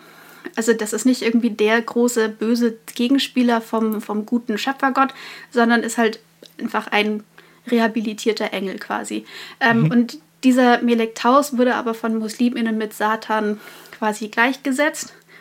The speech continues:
Speaker 1: Und daher kommt diese Fehlattribution als TeufelsanbeterInnen. Und daraus hat sich da eben schon lang einfach auch immer wieder Verfolgung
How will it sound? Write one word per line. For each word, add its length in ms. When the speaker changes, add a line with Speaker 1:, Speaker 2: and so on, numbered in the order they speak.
Speaker 1:
Und 200
daher 260
kommt 360
diese 320
Fehlattribution 1700
als 320
TeufelsanbeterInnen. 1300
Und 260
daraus 420
hat 120
sich 140
da 140
eben 200
schon 460
lang 300
einfach 260
auch 180
immer 220
wieder 180
Verfolgung 640